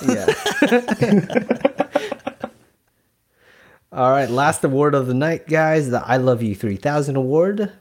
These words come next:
Speaker 2: rating it from one to three thousand. And, um, you know, you could kind of ballpark wherever your, uh,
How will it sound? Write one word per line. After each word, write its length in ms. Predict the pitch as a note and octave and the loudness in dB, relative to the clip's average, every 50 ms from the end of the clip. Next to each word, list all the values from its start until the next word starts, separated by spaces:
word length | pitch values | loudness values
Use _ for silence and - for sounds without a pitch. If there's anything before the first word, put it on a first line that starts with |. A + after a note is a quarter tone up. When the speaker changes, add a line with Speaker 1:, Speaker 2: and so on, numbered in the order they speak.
| _ | _
Speaker 2:
rating 400 | - G2 G#2 A2 A2 A2 A#2 A#2 | -4 -2 -2 -2 -2 -2 -2 -2
it 200 | B2+ C3+ C#3 - | -2 -4 -4 -4
from 240 | - B2+ A#2+ A#2 A2 | -2 0 0 2 2
one 160 | A#2 B2 B2 | 2 0 0
to 100 | A#2 A#2 | -2 -4
three 240 | A2+ - B2+ A#2+ A#2 | -4 -2 -2 -2 -2
thousand. 680 | A#2 - B2+ B2+ D3 D#3 D#3 E3 E3+ E3+ F3 F3 F3 - _ _ _ _ _ _ _ | -2 -2 -2 0 0 0 0 0 -2 -2 -2 -4 -6 -10 _ _ _ _ _ _ _
And, 340 | - C3+ D3+ D#3 D#3+ D#3+ D#3 | -4 -2 0 2 2 4 4
um, 720 | D#3+ D#3+ E3 E3 E3 E3 E3 E3 E3 E3 E3+ E3 E3+ E3+ E3 - _ _ _ _ | 4 4 4 4 4 4 4 4 2 2 0 -2 -4 -6 -8 -12 _ _ _ _
you 100 | - D3+ | -4 0
know, 60 | D3 D#3 | 2 2
you 120 | E3+ F3+ | 2 2
could 240 | F3+ - E3+ D#3 D#3 | 2 0 0 0 0
kind 200 | - - E3 D#3+ | -2 -2 2 2
of 160 | D#3+ D#3 D3 | 2 2 2
ballpark 720 | C3+ A#2+ A#2+ C3 C#3 D#3+ D#3+ - C#3 B2+ B2 B2 - - | 0 0 0 0 0 0 -2 0 0 0 0 0 -4 -2
wherever 360 | - A#2 A#2 A#2+ A#2+ B2 B2 A#2+ | 0 2 2 4 4 4 2 2
your, 540 | A#2 A#2 A#2 A2+ A2+ A2+ A2+ A2+ A2+ A2+ A2+ | 2 2 2 2 2 2 2 0 0 -2 -2
uh, 300 | A2 G#2+ G#2+ A2 A2+ | -4 -4 -4 -4 -4